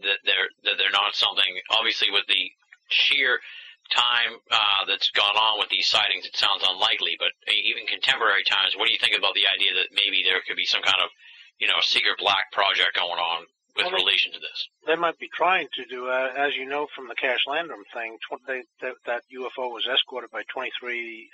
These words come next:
Speaker 2: uh, helicopters. So needless to say, they're developing something. But, uh, I don't think, uh, this is new. I think that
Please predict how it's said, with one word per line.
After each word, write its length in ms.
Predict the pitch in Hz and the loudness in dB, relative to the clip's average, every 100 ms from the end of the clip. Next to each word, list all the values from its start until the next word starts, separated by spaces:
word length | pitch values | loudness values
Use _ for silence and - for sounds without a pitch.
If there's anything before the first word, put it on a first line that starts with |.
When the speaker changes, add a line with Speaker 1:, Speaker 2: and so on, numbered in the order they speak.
| 120 | -10
Speaker 2:
uh, 200 | 104 101 | -8 -4
helicopters. 580 | 151 156 - 110 - 87 - - _ _ - - - _ - - | -2 -2 -2 -6 -6 -12 -12 -14 _ _ -20 -20 -20 _ -6 -4
So 200 | 120 113 | -4 -6
needless 320 | 131 147 143 | -8 -8 -8
to 80 | - | 0
say, 640 | - 135 127 127 123 120 120 | 0 0 -2 -4 -4 -8 -8
they're 140 | 131 | -10
developing 480 | 127 113 131 120 101 101 | -8 -6 -4 -6 -2 0
something. 320 | 143 147 - - _ _ _ _ _ _ - | 0 -2 -10 -18 _ _ _ _ _ _ -2
But, 160 | 120 - | -2 -2
uh, 220 | 123 117 113 | 0 0 0
I 120 | 131 | 0
don't 220 | 160 170 139 | 0 0 -2
think, 200 | 165 151 - 135 | 0 0 -2 0
uh, 280 | 127 123 117 _ - 113 | 0 0 -4 _ -20 -12
this 220 | 143 139 | -2 0
is 120 | 127 120 120 | 0 -2 -6
new. 240 | 139 151 117 | -4 -4 -2
I 120 | 123 | -4
think 200 | 127 123 | -6 -10
that 140 | 135 | -12